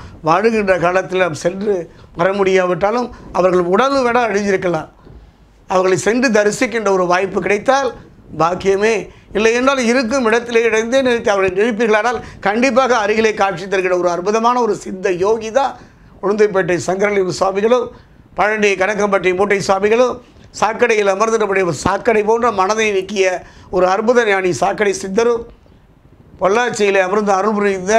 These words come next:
ஆனைமலையில் அருள் புரிகின்ற அழுக்கு சுவாமிகளும். இந்த நால்வரும் நான்கு வேதத்துக்கு இணையாக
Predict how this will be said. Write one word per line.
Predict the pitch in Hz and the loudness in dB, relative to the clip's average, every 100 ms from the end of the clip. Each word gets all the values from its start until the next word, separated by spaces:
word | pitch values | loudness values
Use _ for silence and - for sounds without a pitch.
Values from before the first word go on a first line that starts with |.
| 226 - - - - 214 | 0 -4 -16 -20 -8 -2
ஆனைமலையில் | 220 240 220 208 202 | 0 0 0 2 2
அருள் | 190 208 214 190 | 2 0 -2 0
புரிகின்ற | 196 190 185 214 226 | 0 0 -2 0 0
அழுக்கு | 196 208 185 | 2 0 -2
சுவாமிகளும். | 147 180 170 160 151 - - - - | -4 -4 -4 -8 -10 -14 -20 -20 -18
இந்த | 185 147 | -4 0
நால்வரும் | 180 240 269 269 277 240 | 2 2 4 2 2 2
நான்கு | 208 208 185 | 2 2 2
வேதத்துக்கு | 220 254 240 240 180 202 | 4 2 0 -4 -4 -2
இணையாக | 190 214 240 233 | 0 0 2 0